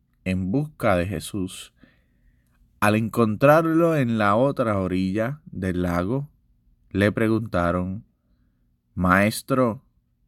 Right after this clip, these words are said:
¿cuándo has venido aquí?". Jesús les contestó: "Les aseguro, me buscan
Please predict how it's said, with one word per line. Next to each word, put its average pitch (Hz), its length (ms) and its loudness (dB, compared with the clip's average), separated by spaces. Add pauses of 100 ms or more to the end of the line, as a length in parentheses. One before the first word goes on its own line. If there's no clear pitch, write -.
(140)
¿cuándo 104 480 2
has 135 180 2
venido 147 460 -2
aquí?". 120 340 -8 (1040)
Jesús 180 800 0 (200)
les 139 360 -2
contestó: 156 1040 -4 (1300)
"Les 110 240 4
aseguro, 113 840 0 (720)
me 117 180 2
buscan 156 840 0